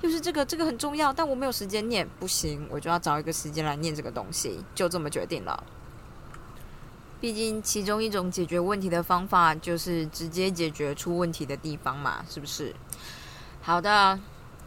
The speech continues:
那我明天呢的目标呢是把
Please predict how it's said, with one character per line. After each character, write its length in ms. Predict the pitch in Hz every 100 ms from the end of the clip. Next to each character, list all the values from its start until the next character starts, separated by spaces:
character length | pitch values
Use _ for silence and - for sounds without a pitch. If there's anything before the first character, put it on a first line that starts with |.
| - -
那 260 | 202 180
我 100 | 165
明 280 | 156 160 180
天 200 | 247 277
呢 400 | 277 220 202 202 208
的 80 |
目 180 | 196 220
标 300 | 185 196 196
呢 340 | 202 175 170 180
是 140 | -
把 380 | 185 139 - -